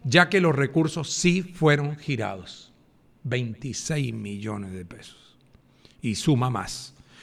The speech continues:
Convenio ciento cuatro de dos mil diecisiete, suscrito por Indeportes con la Liga, con la Liga de Karate Do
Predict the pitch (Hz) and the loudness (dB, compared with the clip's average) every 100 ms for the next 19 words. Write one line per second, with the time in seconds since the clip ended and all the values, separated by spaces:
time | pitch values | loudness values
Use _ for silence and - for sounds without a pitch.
0 | - - - - 151 151 185 196 196 190 | -20 -20 -20 4 6 8 8 8 6 6
1 | 202 170 185 196 180 147 170 175 151 156 | 6 6 4 6 4 4 4 2 2 0
2 | 165 156 101 - - _ _ _ _ - | 0 0 -6 -10 -20 _ _ _ _ -20
3 | - - - - - - - - 165 185 | -20 -20 -20 -20 -20 -20 -6 4 4 6
4 | 202 208 196 185 170 170 185 196 202 - | 6 6 4 2 2 2 2 4 2 6
5 | 165 147 170 180 190 185 - - 160 147 | 8 8 8 8 6 2 -10 6 8 10
6 | 147 180 196 190 151 156 156 147 170 185 | 8 8 8 8 8 8 8 10 10 10
7 | - | 2